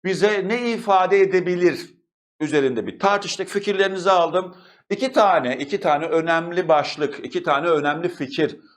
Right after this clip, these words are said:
ortaya çıktı. Potansiyel olarak bugün üzerinde konuşacağımız alt başlık. One group suggests that, bir grup şunu ifade etti. We will talk about the importance of money in our daily life.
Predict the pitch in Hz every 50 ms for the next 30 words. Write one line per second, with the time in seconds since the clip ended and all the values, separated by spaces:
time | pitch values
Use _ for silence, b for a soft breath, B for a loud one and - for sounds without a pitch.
0 | b b - 123 123 120 - 123 107 104 101 101 - - 117 - - 175 180 180
1 | - 131 123 - 135 135 135 131 - - 147 143 143 151 156 156 156 151 147 B
2 | B B B B B B - - - 135 131 123 127 151 170 - - 131 143 147
3 | 135 143 160 175 170 - - _ _ _ - - 139 139 156 147 143 143 180 185
4 | - 156 156 156 151 - 156 139 120 151 147 147 147 160 160 151 151 143 151 151
5 | 151 - - 110 92 90 - - - - - - - - b b b b b b
6 | b _ _ _ - 110 131 202 320 349 285 247 220 226 214 202 202 202 202 -
7 | - - - _ _ _ _ _ _ - - 165 135 - 190 196 196 185 - -
8 | - 107 90 85 - - - _ _ _ - 127 143 208 208 202 165 190 214 -
9 | - - 180 180 180 - - 120 104 95 - 90 80 - - - - - _ _
10 | _ _ _ _ _ _ - 113 127 147 160 175 175 - - - - 180 208 226
11 | 220 214 180 139 120 143 139 143 139 - 147 - 170 165 165 165 - - 190 202
12 | 208 208 208 196 202 202 - - - 190 196 - 190 196 202 190 180 165 156 151
13 | 147 147 151 147 147 151 151 160 160 175 202 208 175 127 92 78 78 -